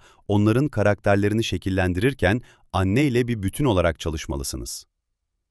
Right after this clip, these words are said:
Birçok anne ağlanır. "Çocuklarımla birlikte olacak hiç zamanım yok." Öyleyse Mesih'in hatırına süslenmek için daha az zaman harcayın. Giysim kuşamla bezenmekten kendinizi alıkoyun.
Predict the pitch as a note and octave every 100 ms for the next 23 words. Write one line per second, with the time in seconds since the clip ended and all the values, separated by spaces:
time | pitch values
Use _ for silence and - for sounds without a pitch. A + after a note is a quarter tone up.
0 | _ C#3+ F3+ A#2+ F2+ D#2+ E2+ - G#2 F#2
1 | E2+ D2 - - - - - C3 B2+ -
2 | D3 D#3 C#3 G2+ G#2+ A2 - C3+ A2 G#2
3 | G2 - F#3+ C3 A#2+ A#2 A#2 B2+ D2+ -
4 | - _ _ _ _ _ _ G#2+ G#2+ D2+
5 | C#2+ C#2+ C#2 - - - G2+ F#2+ A2+ D3+
6 | G#2 G2 F#2+ F#2+ F#2+ - - F#2+ G2 B2
7 | - - G#2+ - _ - G#2 B2 G2+ F2
8 | E2 C#2+ C#2 C2 C2 B1 A#1 _ _ _
9 | _ _ _ - G#2 A2+ - D3 - -
10 | C3 C#3 G#2+ F#2+ F2+ F#2+ G2 F#2 - F#2+
11 | - F#2+ G2 A2 A#2+ - G2+ G2 - C#2
12 | A#1